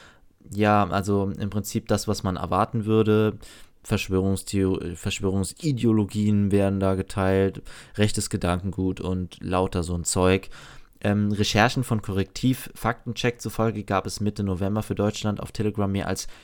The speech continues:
vierhundert aktive regionale, öffentlich zugängliche Gruppen dazu.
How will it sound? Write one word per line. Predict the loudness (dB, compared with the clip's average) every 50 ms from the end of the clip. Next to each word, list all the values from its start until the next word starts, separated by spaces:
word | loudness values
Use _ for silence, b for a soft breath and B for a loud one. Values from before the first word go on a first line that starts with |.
| B B
vierhundert | -8 -2 2 4 4 4 4 2 0 2 2 0 0 -2
aktive | -4 -8 -4 -2 -2 0 0 0 -2
regionale, | -2 -2 -2 -2 -2 0 0 2 2 2 2 2
öffentlich | 0 -2 -4 -4 -4 -6 -6 -6 -8
zugängliche | -6 -6 -2 -2 0 0 0 -2 -4 -8
Gruppen | -6 -6 -6 -4 -2 0 0
dazu. | 0 0 0 0 0 0 0 0 -2